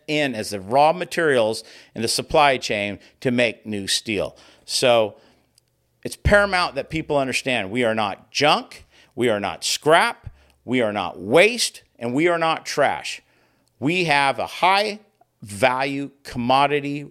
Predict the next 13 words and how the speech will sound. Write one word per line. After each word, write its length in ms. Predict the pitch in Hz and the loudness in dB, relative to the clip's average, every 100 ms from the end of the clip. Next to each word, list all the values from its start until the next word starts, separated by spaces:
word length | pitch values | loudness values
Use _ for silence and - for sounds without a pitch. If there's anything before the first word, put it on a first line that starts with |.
| _ | _
of 180 | 95 101 | -10 0
raw 220 | 123 147 | 4 4
material 800 | 180 175 - 151 131 117 110 104 - _ _ _ _ _ | 4 -4 -4 0 2 2 0 -2 -10 _ _ _ _ _
that 160 | 113 110 | 0 0
is 180 | 95 | -2
used 520 | 120 147 127 104 - - _ _ | 0 2 2 0 -6 -16 _ _
in 120 | 104 | -6
the 60 | 101 | -2
manufacturing 800 | 110 107 104 - 92 - 87 87 | -2 -2 -4 -4 -4 -6 -12 -10
process 500 | 78 - - - 71 | -10 -8 -10 -12 -14
in 60 | |
this 160 | 60 - | -14 -14
country. 360 | 60 - - | -14 -18 -20